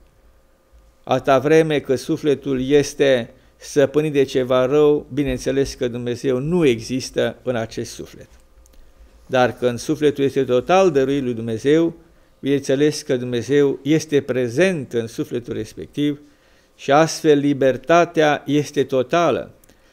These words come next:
Numai în sensul acesta putem vedea libertatea Maicii Domnului de a zice, „Fie mie după cuvântul tău”, pentru că era plină de har.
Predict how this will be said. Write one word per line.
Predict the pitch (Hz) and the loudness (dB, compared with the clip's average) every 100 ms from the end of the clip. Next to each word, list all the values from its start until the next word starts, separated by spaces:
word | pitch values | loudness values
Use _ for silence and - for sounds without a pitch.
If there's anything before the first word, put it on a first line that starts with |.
| _ - _ _ | _ -20 _ _
Numai | 131 156 160 143 | -6 0 2 0
în | |
sensul | 135 196 202 180 143 | 0 2 2 0 0
acesta | 127 117 156 160 - 147 135 | 0 0 -2 -2 0 0 0
putem | 110 110 151 143 | -4 0 0 0
vedea | 120 117 135 143 | -2 0 2 0
libertatea | 139 139 139 139 127 170 165 147 117 | 0 -2 0 -2 0 0 0 0 -4
Maicii | 127 135 131 120 | -2 -4 -4 -8
Domnului | 110 139 143 135 | -4 -2 -2 -4
de | 120 | -2
a | 120 | -2
zice, | 110 143 - 123 | -2 -6 -2 -4
„Fie | - - 170 160 135 | -4 -10 -2 0 0
mie | 135 151 139 | -4 -2 -2
după | 127 123 120 | -2 -2 -4
cuvântul | - 117 135 120 113 104 | -4 -4 -4 -4 -6 -4
tău”, | 139 143 131 | -2 0 0
pentru | 131 127 123 123 | -2 -6 -6 -6
că | 120 | -2
era | 127 131 | -2 -2
plină | 131 - 151 202 196 170 165 - | -4 -4 -2 0 -2 -4 -6 -4
de | 135 123 | -2 -2
har. | 113 87 | -6 -12